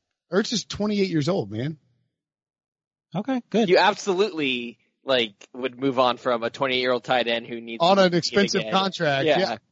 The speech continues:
Speaker 1: To get a twenty-four-year-old cornerback at the position you desperately need when you already have another tight end who's younger and cheaper.
Speaker 2: You guys
Speaker 1: Right.
Speaker 2: can laugh all you
Speaker 1: Ryan,
Speaker 2: want.
Speaker 1: you're
Speaker 3: What
Speaker 1: taking
Speaker 3: was Ry-, what was Ryan doing before this, before this podcast?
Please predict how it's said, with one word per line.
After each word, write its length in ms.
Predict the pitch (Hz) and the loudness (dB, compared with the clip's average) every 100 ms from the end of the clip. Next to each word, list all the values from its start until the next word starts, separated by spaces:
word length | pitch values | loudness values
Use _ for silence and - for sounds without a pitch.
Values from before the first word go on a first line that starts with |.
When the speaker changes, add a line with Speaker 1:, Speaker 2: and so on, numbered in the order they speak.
| _ - | _ -4
Speaker 1:
To 80 | |
get 140 | 185 202 | 0 2
a 60 | |
twenty-four-year-old 1080 | 180 185 208 202 - 196 208 185 170 160 156 139 _ _ | 0 -2 -2 -2 0 2 2 2 2 0 -2 -6 _ _
cornerback 640 | - 208 220 175 147 143 | -4 0 2 2 2 0
at 100 | 156 | -2
the 60 | 147 | -6
position 420 | 143 151 180 180 | -4 0 0 0
you 80 | 160 | -2
desperately 420 | 160 165 196 160 | 2 0 0 -2
need 200 | 160 165 | 0 0
when 100 | 151 | -2
you 120 | 160 | 0
already 200 | 170 165 | 2 4
have 200 | 151 165 - | 4 2 2
another 480 | 156 160 160 180 175 | 0 0 0 0 -2
tight 260 | 147 151 156 | -4 -6 -2
end 260 | 151 127 - - | -2 -4 -12 -12
who's 260 | - 190 160 | -2 0 2
younger 300 | 139 190 165 | 2 0 0
and 140 | 160 139 | 0 0
cheaper. 480 | 196 180 104 90 - _ | -2 -4 -8 -16 -20 _
Speaker 2:
You 120 | - 165 | -2 4
guys 120 | 226 | 4
Speaker 1:
Right. 60 | 202 | 4
Speaker 2:
can 100 | 151 | 2
laugh 160 | 165 165 | -2 0
all 80 | 143 | 2
you 120 | 131 | 2
Speaker 1:
Ryan, 120 | 131 131 | 4 4
Speaker 2:
want. 120 | 254 | 2
Speaker 1:
you're 80 | 277 | -2
Speaker 3:
What 80 | - | 0
Speaker 1:
taking 200 | 214 320 | 4 4
Speaker 3:
was 180 | 349 247 | 2 0
Ry-, 160 | 269 | -2
what 200 | 220 247 | 2 4
was 180 | 370 269 | 2 2
Ryan 300 | 247 254 220 | 2 2 0
doing 340 | 165 175 190 135 | -2 0 0 -2
before 340 | 117 147 143 | -8 -4 -2
this, 460 | 123 113 - - _ - | -2 -8 -12 -20 _ -16
before 260 | 123 147 | -6 -4
this 120 | 120 | -4
podcast? 680 | 107 123 131 - 78 - - | -4 -2 -2 -4 -14 -16 -20